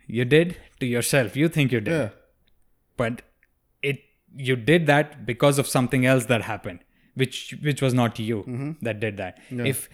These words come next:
Speaker 1: if something else, like, like, it's just a very, you know, simple example of if you're, like, abused as a child, you're a
Speaker 2: Mm-hmm.
Speaker 1: different person. Why were you abused as a child? Because the person who was abusing you
Speaker 2: Mm-hmm.
Speaker 1: was abused as a child
Speaker 2: Mm-hmm.
Speaker 1: himself.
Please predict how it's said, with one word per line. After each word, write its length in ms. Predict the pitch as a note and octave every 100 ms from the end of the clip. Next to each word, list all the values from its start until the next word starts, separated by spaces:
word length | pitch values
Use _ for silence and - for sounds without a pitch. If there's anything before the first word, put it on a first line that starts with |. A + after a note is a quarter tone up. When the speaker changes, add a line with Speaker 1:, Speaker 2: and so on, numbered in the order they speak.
| -
Speaker 1:
if 160 | C3 -
something 380 | C#3+ C#3 C#3+ C3+
else, 200 | D#3 A#2+
like, 260 | A#2 A#2+ -
like, 180 | C3+ C3+
it's 120 | C#3+
just 180 | D3 D#3+
a 60 |
very, 560 | B2+ B2 B2+ C3 D3 D3
you 500 | C3 C3 - - D3
know, 360 | D3 B2 B2 A2
simple 360 | - C#3+ D3+
example 360 | C#3+ C3+ C3+ C#3+
of 140 | C3+ -
if 200 | D3 -
you're, 140 | D#3
like, 140 | D3+ -
abused 480 | B2+ B2+ F3 D#3
as 140 | C#3 A#2+
a 60 |
child, 340 | A2 B2 G2+ G2+
you're 160 | C3
a 40 | D3+
Speaker 2:
Mm-hmm. 100 | B2+
Speaker 1:
different 360 | D#3 D3 B2+
person. 420 | - A#2+ - A2 F#2+ _ _ _
Why 160 | C3 D#3+
were 100 | F3+
you 160 | E3
abused 380 | C3+ B2+ D3+ C#3+
as 120 | B2
a 60 | A2
child? 320 | A2 G2+ F#2+
Because 260 | G#2+ A#2 A2+
the 60 |
person 380 | A2 B2 - C3
who 40 | A#2+
was 120 | A2+
abusing 480 | A2 A2+ B2 B2 A#2+
you 120 | B2+
Speaker 2:
Mm-hmm. 80 | B2
Speaker 1:
was 180 | D#3 D3
abused 340 | A#2 A2+ G#2+
as 140 | G#2
a 60 | G2+
child 340 | - G#2+ G2
Speaker 2:
Mm-hmm. 180 | A2+ A#2
Speaker 1:
himself. 460 | B2+ A2+ C3 A2+